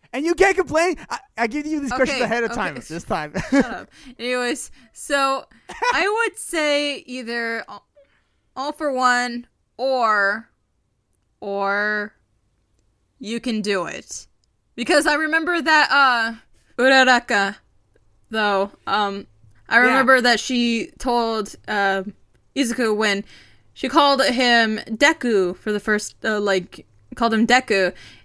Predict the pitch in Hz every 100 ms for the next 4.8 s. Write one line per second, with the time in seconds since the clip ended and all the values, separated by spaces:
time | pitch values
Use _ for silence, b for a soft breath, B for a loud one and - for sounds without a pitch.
0 | _ - 220 214 214 202 254 247 285 262
1 | - - 220 233 294 269 294 277 247 214
2 | 208 - 220 226 220 220 220 262 - 233
3 | 233 220 190 - 220 214 226 226 185 175
4 | 190 - 208 202 226 196 156 160